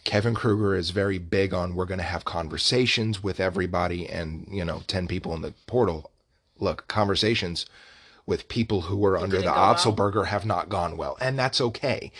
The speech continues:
Speaker 1: But if there's one person I wanna keep, it's probably him.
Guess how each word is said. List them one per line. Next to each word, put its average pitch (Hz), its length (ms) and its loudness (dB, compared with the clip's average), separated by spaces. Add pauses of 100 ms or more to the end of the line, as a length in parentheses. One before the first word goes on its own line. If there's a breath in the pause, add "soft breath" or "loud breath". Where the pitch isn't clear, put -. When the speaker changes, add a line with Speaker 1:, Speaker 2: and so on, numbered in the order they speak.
(220 loud breath)
Speaker 1:
But - 80 2
if 104 100 2
there's 98 200 2
one 104 340 2
person 139 380 2
I 92 100 2
wanna 98 260 0
keep, - 340 -6 (360 soft breath)
it's - 160 -4
probably 110 600 0
him. 87 280 -4